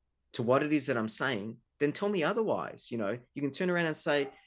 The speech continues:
you know, "Isn't there at least some, some reality to what I'm saying?" You notice what I'm saying here? I'm not saying that all the time you do this. It might be sometimes. Can you help me work out what the hell's going on here? Because often what couples also do is they tend to use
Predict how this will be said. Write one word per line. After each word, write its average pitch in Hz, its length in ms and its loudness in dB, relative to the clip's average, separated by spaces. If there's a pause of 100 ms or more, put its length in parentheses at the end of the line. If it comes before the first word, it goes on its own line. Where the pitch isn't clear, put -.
(120)
you 139 120 2
know, 120 140 2
"Isn't 247 240 0
there 175 160 4
at 117 140 2
least 131 320 0
some, 131 340 0 (640)
some 117 300 2
reality 123 480 2
to 127 80 0
what 117 180 0
I'm 123 100 -2
saying?" 139 500 -4 (140)
You 131 120 0
notice 196 240 6
what 190 100 8
I'm 180 80 6
saying 170 240 4
here? 170 140 6
I'm 160 60 4
not 214 160 4
saying 220 320 0
that 170 240 0
all 208 200 10
the 202 100 8
time 127 300 4
you 110 80 2
do 101 180 -2
this. - 380 -6 (680)
It 143 160 0
might 185 160 6
be 214 80 2
sometimes. 190 840 2 (220)
Can 156 200 4
you 151 80 8
help 160 180 4
me 185 80 4
work 185 240 2
out 170 140 2
what 160 120 -4
the 156 80 0
hell's 156 200 -4
going 156 260 -2
on 160 140 -4
here? 104 340 -4 (640)
Because 151 280 2 (160)
often 170 380 6
what 143 180 2
couples 175 320 0
also 151 320 6
do 107 300 0 (320)
is 139 100 4
they 131 140 8
tend 180 240 2
to 175 100 -2
use 147 240 -2